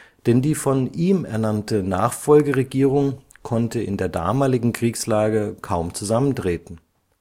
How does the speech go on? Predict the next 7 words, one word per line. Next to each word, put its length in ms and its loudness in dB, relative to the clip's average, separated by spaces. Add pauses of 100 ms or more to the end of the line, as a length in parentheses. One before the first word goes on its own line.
(680)
Bormann 680 0 (180)
und 380 -4
der 220 0
in 240 -6
Breslau 680 -4
eingeschlossene 880 -4
Hanke 500 -2